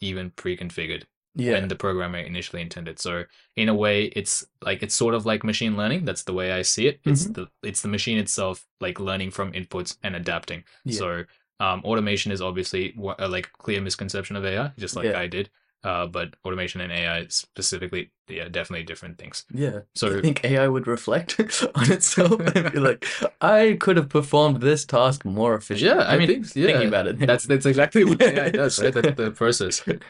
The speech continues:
Speaker 1: But yeah, f-, like, after that, I would say, like, what, where, what are some examples where you have seen the term A I being used in the wrong way? Have you, have you seen
Speaker 2: In
Speaker 1: that
Speaker 2: the
Speaker 1: at all?
Speaker 2: wrong way?
Speaker 1: Yeah.
Speaker 2: Um, I would definitely, I feel like Siri.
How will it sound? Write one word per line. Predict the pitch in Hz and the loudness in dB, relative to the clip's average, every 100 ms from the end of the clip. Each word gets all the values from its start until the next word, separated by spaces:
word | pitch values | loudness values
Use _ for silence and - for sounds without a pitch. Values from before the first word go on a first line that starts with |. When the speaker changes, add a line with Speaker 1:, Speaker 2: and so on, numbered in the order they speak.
| 131 135 - | -6 -6 0
Speaker 1:
But | 117 113 101 _ | 4 4 2 _
yeah, | 143 110 | 2 2
f-, | - _ | 0 _
like, | - 120 107 - | -2 -2 -2 2
after | 135 151 | 2 4
that, | 113 92 - | 0 0 0
I | |
would | 110 - | -2 2
say, | 120 113 | 2 2
like, | 101 98 | -2 -6
what, | 107 123 147 117 | 0 2 2 0
where, | 123 135 | 0 2
what | 117 | 2
are | 127 | 0
some | 123 107 | 0 -4
examples | 98 92 90 - 82 - | -6 -6 -8 -10 -12 -8
where | 87 85 78 _ _ | -6 -6 -8 _ _
you | - 90 | -8 -6
have | 90 92 | -2 -4
seen | - - 87 82 - - | -4 -6 -8 -10 -14 -14
the | 98 | -12
term | 85 90 82 | -8 -8 -8
A | 80 80 | -6 -6
I | 80 80 | -6 -8
being | 82 80 | -10 -12
used | 80 80 - - | -12 -10 -12 -12
in | 87 | -14
the | 85 | -12
wrong | 80 | -12
way? | 80 82 - | -12 -14 -12
Have | 87 | -12
you, | 87 - | -10 -12
have | 90 | -12
you | 85 | -12
seen | - 92 | -10 -6
Speaker 2:
In | 123 | -2
Speaker 1:
that | |
Speaker 2:
the | 117 | 0
Speaker 1:
at | |
all? | 107 | 0
Speaker 2:
wrong | 107 113 113 | 0 -2 -4
way? | 92 101 139 - _ | -6 -8 -10 -12 _
Speaker 1:
Yeah. | - 92 | -10 -4
Speaker 2:
Um, | 104 110 117 117 110 - - | -2 0 2 2 -2 -12 -6
I | 135 | 0
would | 143 139 | 2 2
definitely, | 139 139 165 175 170 | 0 0 0 0 0
I | 139 | 0
feel | 196 | 2
like | 220 214 | 2 0
Siri. | - - 120 104 87 | -4 -2 0 0 -4